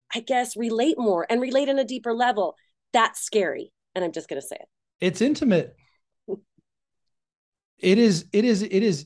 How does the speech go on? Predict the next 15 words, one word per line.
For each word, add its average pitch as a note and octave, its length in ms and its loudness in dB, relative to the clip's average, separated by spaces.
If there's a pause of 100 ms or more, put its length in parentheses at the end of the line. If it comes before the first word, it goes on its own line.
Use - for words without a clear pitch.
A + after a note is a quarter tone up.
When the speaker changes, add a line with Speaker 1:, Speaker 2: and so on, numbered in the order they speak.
Speaker 2:
incredibly F#3 760 -2
intimate. E3+ 680 -4 (300)
And E3 420 -2
which, G3 320 2
by F3 160 4
the D#3 80 4
way, F3 360 4
is C#3+ 140 -4
another, E3 380 0
I, D3+ 220 -6
I C#3+ 120 -4
sort D3 220 -4
of C3 60 -4
haven't C#3+ 260 -2
even, B2 300 -8